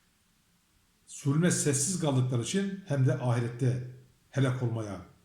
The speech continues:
adaylar. Allah buna son ver diyor ey Muhammed. Mekke sokaklarına in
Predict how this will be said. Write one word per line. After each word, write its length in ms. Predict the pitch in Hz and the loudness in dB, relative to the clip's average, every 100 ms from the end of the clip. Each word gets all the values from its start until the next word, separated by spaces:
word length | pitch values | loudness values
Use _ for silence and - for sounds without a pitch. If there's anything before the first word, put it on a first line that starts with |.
| _ _ _ _ | _ _ _ _
adaylar. 680 | 117 117 101 87 85 - - _ _ _ _ _ _ _ _ _ _ _ _ - | -4 -4 -6 -8 -14 -20 -20 _ _ _ _ _ _ _ _ _ _ _ _ -4
Allah 280 | 123 151 127 | 0 2 2
buna 300 | 139 160 151 | 2 0 -2
son 440 | - - 156 131 | -8 -2 2 2
ver 160 | 110 90 | 2 -2
diyor 140 | 92 | -4
ey 120 | 113 104 | -2 -2
Muhammed. 360 | - - - - _ _ _ _ _ _ - | -4 -12 -18 -20 _ _ _ _ _ _ -4
Mekke 400 | 113 160 - 135 | 0 0 0 -2
sokaklarına 520 | - 113 120 113 104 | -2 -6 -6 -6 -4
in 540 | 113 170 185 - - | 0 2 2 0 -8